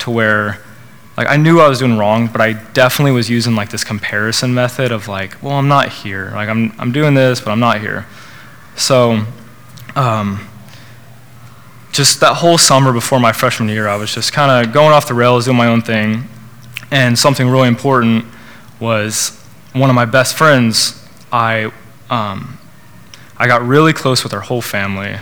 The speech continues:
And the only way to explain it is, like, this was my second family. Like, every weekend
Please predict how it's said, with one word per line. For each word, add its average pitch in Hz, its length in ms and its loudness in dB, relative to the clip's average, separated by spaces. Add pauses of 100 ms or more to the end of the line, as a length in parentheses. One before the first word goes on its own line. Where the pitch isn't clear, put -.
(460)
And 120 120 0
the 123 40 2
only 147 160 4
way 143 120 4
to 127 60 4
explain 117 360 0
it 107 80 -4
is, 104 100 -6
like, 101 240 -6
this 135 200 0
was 139 100 0
my 123 120 4
second 117 340 -2
family. 104 340 -4
Like, 98 220 -10
every 135 280 2
weekend 110 520 -2